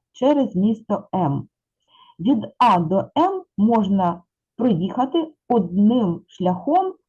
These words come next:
з трьох. Або першим, першою дорогою, або другою, або третьою.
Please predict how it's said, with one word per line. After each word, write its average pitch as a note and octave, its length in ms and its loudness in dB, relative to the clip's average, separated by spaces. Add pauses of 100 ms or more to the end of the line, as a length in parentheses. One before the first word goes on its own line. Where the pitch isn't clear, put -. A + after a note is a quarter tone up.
(140)
з D#3 120 -18
трьох. C#3+ 580 -2 (340)
Або E3+ 300 2
першим, D#4+ 680 0 (100)
першою D4+ 400 2
дорогою, B3 500 0
або F3 240 0
другою, C4+ 500 0
або F#3+ 280 0
третьою. D3 600 -6